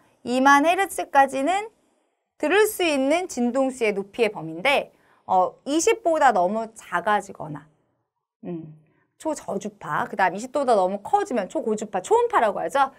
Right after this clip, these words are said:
어, 우리 사람은 들을 수가 없고요. 어, 대신 초음파 같은 경우는 누가 들을 수 있다? 우리 돌고래나 아니면 박쥐 같은 동물이 들을 수 있는 소리다라고 해서, 어, 사람이 들을 수 있는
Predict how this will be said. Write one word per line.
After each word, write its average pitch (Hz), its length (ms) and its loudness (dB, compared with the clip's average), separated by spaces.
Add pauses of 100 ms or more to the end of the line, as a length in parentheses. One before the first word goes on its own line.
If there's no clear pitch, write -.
(120)
어, 180 100 4
우리 220 160 2
사람은 392 400 2
들을 196 180 -2
수가 196 240 -4
없고요. 226 380 -2 (240)
어, 196 180 4
대신 294 300 4
초음파 440 320 4
같은 269 240 6
경우는 233 220 -2
누가 214 240 2
들을 220 160 0
수 214 100 -14
있다? 196 380 -4 (240)
우리 185 280 -4 (180)
돌고래나 254 640 2 (240)
아니면 202 260 -2
박쥐 202 360 -6
같은 214 340 0
동물이 196 440 -8
들을 208 220 -8
수 208 140 -14
있는 185 240 -10
소리다라고 175 600 -6
해서, 311 340 0 (180)
어, - 140 -2
사람이 226 380 2
들을 185 200 -6
수 175 180 -14
있는 226 360 -4